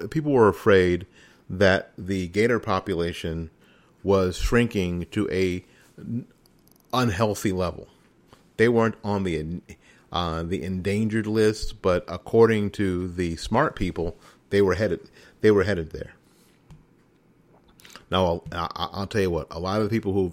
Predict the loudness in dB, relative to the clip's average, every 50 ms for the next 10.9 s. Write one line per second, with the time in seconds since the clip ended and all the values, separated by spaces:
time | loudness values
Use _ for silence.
0 | -6 -8 -6 -6 -6 -8 -8 -8 -8 -8 -10 -10 -14 -10 -4 -2 -2 -2 -2 -2
1 | -2 -2 -2 0 -2 -2 -2 -2 -2 -2 0 0 0 0 -2 -2 -4 -4 -4 -2
2 | -2 0 -2 -2 -4 -6 -10 _ -20 -20 -20 -20 -20 -20 _ -4 -2 -2 0 0
3 | -2 -2 -4 -6 -8 -8 -8 -8 -6 -6 -4 -4 -4 -4 -4 -4 -4 -2 0 0
4 | -2 -2 -2 -2 -2 0 0 0 -2 -4 -6 -8 -12 -14 -14 -16 -20 -20 -20 -20
5 | _ _ -20 -16 -12 -12 -12 -10 -10 -8 -8 -8 -8 -10 _ _ -6 -4 -4 -2
6 | 0 0 -2 0 2 2 4 4 4 2 0 0 -2 -2 -2 -2 -4 -4 -2 -2
7 | -2 -4 -4 -6 -8 -10 -10 -10 -12 -8 -4 -2 0 0 -2 -4 -6 -6 -4 -4
8 | -4 -2 -4 -4 -4 -4 -4 -4 -4 -4 -4 -6 -8 -8 -8 -8 -8 -10 -14 -20
9 | -20 -20 _ _ 0 2 2 2 0 -2 -8 -14 -12 -10 -10 -10 -6 -4 -4 -2
10 | 0 2 2 2 2 0 0 2 2 2 0 2 2 2 4 4 2 2